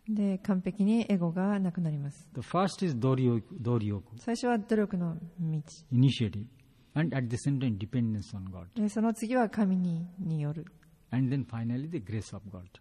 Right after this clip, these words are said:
Speaker 1: で、最終的には神の恩寵によります。
Speaker 2: Now, ego,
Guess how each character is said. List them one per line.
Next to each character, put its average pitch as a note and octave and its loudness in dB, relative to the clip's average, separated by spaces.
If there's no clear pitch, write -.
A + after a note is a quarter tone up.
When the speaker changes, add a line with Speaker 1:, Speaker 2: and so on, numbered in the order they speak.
Speaker 1:
で、 G3+ -2
最 G3 0
終 F#3 -2
的 F#3 -4
に A#3 2
は B3 2
神 G3 2
の F#3 4
恩 E3+ 4
寵 E3 2
に F3+ 6
よ E3+ 6
り D3+ 0
ま D3 -2
す。 - -20
Speaker 2:
Now, D3 0
ego, F#3+ 2